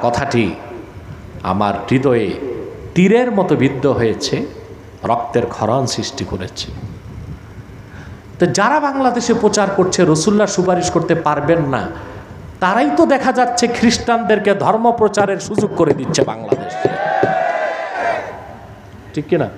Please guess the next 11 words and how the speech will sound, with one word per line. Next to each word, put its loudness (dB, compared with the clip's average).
আমি 0
তাকে 0
বললাম, 2
"দেখো, 0
আল্লাহ 2
রসুল 2
মুহাম্মদ 2
সাল্লাল্লাহু 4
আলাইহি 2
সাল্লামই 4
একমাত্র 2